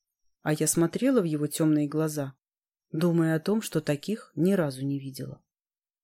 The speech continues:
«Даже не знаю». Тут я действительно задумалась. «Кино, но только комедии, чтобы плакать и сильно переживать не пришлось.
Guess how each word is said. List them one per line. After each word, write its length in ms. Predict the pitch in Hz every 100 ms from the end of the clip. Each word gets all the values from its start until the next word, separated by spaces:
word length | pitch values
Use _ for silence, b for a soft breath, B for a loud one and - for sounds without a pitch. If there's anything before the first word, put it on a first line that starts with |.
| _
«Даже 480 | 180 180 160 170 190
не 120 | 233
знаю». 500 | 262 226 196 226 233 - _ _ _ _ -
Тут 200 | 208 208
я 120 | 180
действительно 560 | 165 - 175 160 151 147
задумалась. 680 | 156 151 143 143 139 - _ _ _ _ _ _ _ _
«Кино, 480 | - 311 202 214 220 _ _ _ -
но 180 | 262 311
только 280 | 311 277
комедии, 640 | 277 269 233 147 139 127 _ _ _ _
чтобы 340 | - - 208 220
плакать 440 | 277 320 320 -
и 40 |
сильно 320 | 180 254 233 214
переживать 540 | 220 220 226 190 131
не 80 | 135
пришлось. 580 | 135 135 - - -